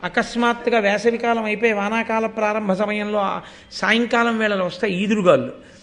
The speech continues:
ఆ పెద్ద గాలి వచ్చినప్పుడు ముందు కరెంటు పోతుంది,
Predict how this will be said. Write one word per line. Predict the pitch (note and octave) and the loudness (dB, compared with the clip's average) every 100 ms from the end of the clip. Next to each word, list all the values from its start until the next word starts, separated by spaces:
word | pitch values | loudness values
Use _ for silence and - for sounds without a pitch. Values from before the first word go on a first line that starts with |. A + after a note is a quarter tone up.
| - - - | -20 -14 -8
ఆ | |
పెద్ద | F3 G#3 A3+ B3 A#3+ F#3 F#3 - - G3+ F#3 | 0 2 4 2 0 -2 -8 -14 0 2 4
గాలి | G3 A3+ | 4 6
వచ్చినప్పుడు | A#3 A#3+ A#3 G#3+ C#4+ F#4+ - | 4 2 -2 2 2 0 -4
ముందు | G3 A#3 | -2 2
కరెంటు | B3+ A3 F#3+ | 6 6 4
పోతుంది, | D#3+ C3 A2 | 0 -2 -8